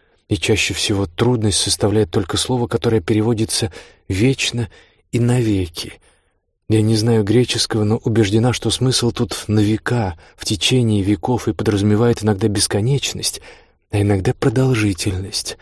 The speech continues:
Ну а что до опасности — так я ведь не собираюсь обнародовать свою мысль, не то какой-нибудь бедняга злоупотребит её себе на гибель, но как чудесно хранить её в сердце.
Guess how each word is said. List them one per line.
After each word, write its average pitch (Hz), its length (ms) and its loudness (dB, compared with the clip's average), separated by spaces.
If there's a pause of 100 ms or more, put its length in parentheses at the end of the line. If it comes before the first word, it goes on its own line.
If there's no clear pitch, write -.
(720)
Ну 113 280 2
а 110 40 -2
что - 260 -2
до 113 220 0
опасности — - 840 -2 (600)
так - 160 -6
я 117 140 4
ведь 117 200 -2
не 107 120 0
собираюсь 113 680 0
обнародовать 117 680 2
свою 117 320 2
мысль, 127 440 0
не 104 140 2
то 127 160 0
какой-нибудь 117 460 0
бедняга 110 480 2
злоупотребит 110 720 2
её 117 160 4
себе 113 320 0
на 113 160 2
гибель, 110 420 0 (680)
но 107 120 0
как - 260 -4
чудесно 120 580 0
хранить 117 540 -2
её 120 180 0
в - 100 -6
сердце. - 560 -4